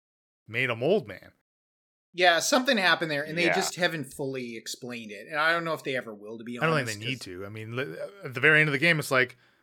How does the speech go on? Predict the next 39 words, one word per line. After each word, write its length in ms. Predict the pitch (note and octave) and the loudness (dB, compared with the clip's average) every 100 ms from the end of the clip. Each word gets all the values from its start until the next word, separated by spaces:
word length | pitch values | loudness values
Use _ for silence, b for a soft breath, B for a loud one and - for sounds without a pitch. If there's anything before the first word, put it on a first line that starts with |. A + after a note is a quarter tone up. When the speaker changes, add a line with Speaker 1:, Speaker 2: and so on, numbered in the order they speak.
| _ | _
Speaker 1:
the 100 | B2 | -6
father's 420 | A#2+ C#3 C#3+ C#3 B2+ | 0 6 6 6 2
story 320 | - C#3+ C3+ | 0 2 4
has 100 | B2+ | 2
ended. 380 | B2+ E3 F#2+ - _ _ _ _ _ _ - | 0 -2 -6 -20 _ _ _ _ _ _ -8
Speaker 2:
Yeah. 260 | C3+ B2 G2 | -2 -2 0
Speaker 3:
Yeah. 160 | E2 - _ _ _ _ _ _ _ - | -4 -4 _ _ _ _ _ _ _ 2
Speaker 2:
Um, 420 | G3 G3 G3 G#3+ | 8 10 8 4
and 100 | G3+ | 4
I 80 | G#3+ | 6
do 140 | F#3+ D4 | 6 4
wanna 180 | E4 A#3+ | 4 2
discuss 520 | F#3+ - F#3+ E3 - | 0 0 2 2 0
Rose. 460 | D3 D3 D3 C#3+ - | -2 0 -2 -4 0
I 80 | F#3 | 0
just, 340 | G#3 G#3 - | 0 -4 -6
yeah, 340 | G3 D#3 C#3+ C3+ - G#3 A#3 | -2 0 0 -2 -10 -16 -12
you 140 | A#3+ G#3 | -2 0
know, 60 | G3 | 2
one 200 | A3 A#3 | 2 2
final 320 | B3+ A#3 G#3 | 4 4 4
note. 280 | D#3+ D#3+ F3 | 2 0 -4
I, 100 | F3 - D3+ | -4 -6 -2
I 140 | F#3 | -2
found 320 | - A3+ G#3 | 0 0 0
that 120 | G3 | -2
Miranda 500 | E3+ D3 D3 D3 D3+ | -2 -2 -2 -2 -2
was 200 | C#3+ B2+ A#2 A#2+ _ | -2 -6 -10 -20 _
probably 720 | - - F3 E3 E3+ F3 E3 | -20 -6 2 4 4 2 -4
one 140 | D3 D3 | -6 -6
of 20 | |
the 80 | C3 | -8
weakest 460 | C3 C3+ C#3 C3 | -8 -10 -10 -10
final 300 | - C3 C3 A#2 | -6 -4 -4 -6
bosses, 480 | B2 B2 A#2+ A#2+ | -4 -4 -4 -10
if 160 | C3 B2+ | -12 -10
not 220 | C3 B2 | -10 -10
the 80 | B2 | -12
weakest 580 | A2+ B2+ C3 B2 - | -12 -12 -10 -10 -10